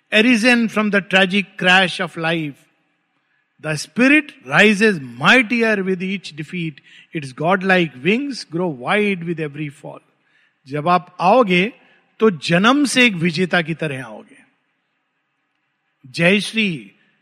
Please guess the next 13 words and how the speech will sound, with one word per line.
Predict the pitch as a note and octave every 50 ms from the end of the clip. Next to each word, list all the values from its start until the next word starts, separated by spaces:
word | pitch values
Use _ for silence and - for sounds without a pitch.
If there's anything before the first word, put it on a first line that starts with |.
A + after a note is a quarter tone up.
| _ _ _
भाग्यश्री | C3 A#2+ B2+ E3 F3+ F3+ G#3+ A3+ F#3+ - - B3 G#3
आपके | F3 E3 F#3 F3 - B3+ B3
साथ | - - - F3 F3+ A3+ C4+ - - - - _ _ _ _ _ _ _ _ -
प्रणाम | F3+ F3+ F3+ G3 G#3+ B3 C4+ A3+
करके | B3 A3+ G#3+ G#3+ A3
चलेंगी, | - - G3 F#3+ F#3+ G3 G3+ A3+ A3+
प्लीज। | - - G3 F#3+ G#3+ A3+ G#3 E3 - - - - _ _ _ _ _ _ _ _ _ _ _ _ _ _ _ _ _ _ _ - - - _ _ _ -
आप | C#3 F3 F#3 D3 -
हमें | G3+ G3+ G3 -
स्वीकार | - - - F3 D3+ G3 F3+ F#3 D#3
कर | - D#3+
लो। | D#3+ E3+ F3
क्यों? | - - G3+ A#3+ D4 F4